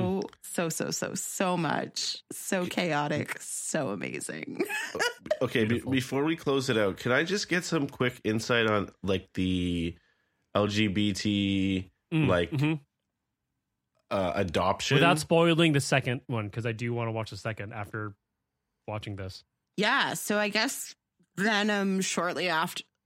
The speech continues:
Speaker 2: after its <laughs> release kind of became a gay icon, which is awesome.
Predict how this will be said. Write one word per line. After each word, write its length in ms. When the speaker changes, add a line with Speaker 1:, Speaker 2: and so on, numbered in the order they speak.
Speaker 2:
after 420
its 200
<laughs> 0
release 800
kind 320
of 200
became 460
a 60
gay 340
icon, 540
which 220
is 260
awesome. 680